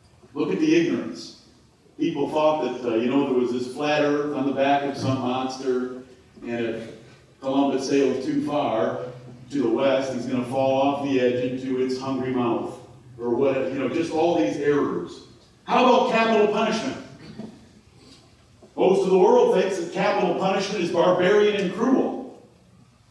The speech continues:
What do we think? It's an obvious no-brainer.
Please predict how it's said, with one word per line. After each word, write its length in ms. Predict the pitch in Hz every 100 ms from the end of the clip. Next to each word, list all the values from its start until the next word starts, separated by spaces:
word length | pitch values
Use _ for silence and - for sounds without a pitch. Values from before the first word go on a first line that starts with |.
| _ _ _ _ _ _ -
What 160 | 156
do 80 | 190
we 200 | 226 247
think? 340 | - - - - - - - - - - _ _ -
It's 160 | 170
an 100 | 180
obvious 460 | 180 - 226 220 220
no-brainer. 760 | 240 233 240 247 - - -